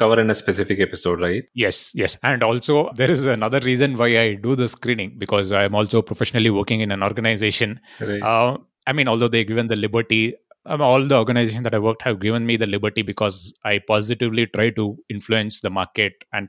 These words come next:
Speaker 2: p-, create awareness.
Speaker 1: Hmm.
Speaker 2: So I also do personal screening so that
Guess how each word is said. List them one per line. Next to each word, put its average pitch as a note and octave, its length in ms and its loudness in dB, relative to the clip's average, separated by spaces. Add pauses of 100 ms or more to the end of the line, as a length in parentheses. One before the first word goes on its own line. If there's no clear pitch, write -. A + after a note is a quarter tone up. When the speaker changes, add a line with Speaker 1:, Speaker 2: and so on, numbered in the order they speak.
Speaker 2:
p-, A#2 80 -14 (200)
create A2 260 0
awareness. G#2+ 480 -2
Speaker 1:
Hmm. A2 240 -2
Speaker 2:
So A2+ 400 0 (300)
I F3+ 100 4
also F#3 300 4
do E3+ 240 4 (100)
personal B2+ 380 2
screening C3+ 420 0
so A#2+ 160 0
that A2+ 160 2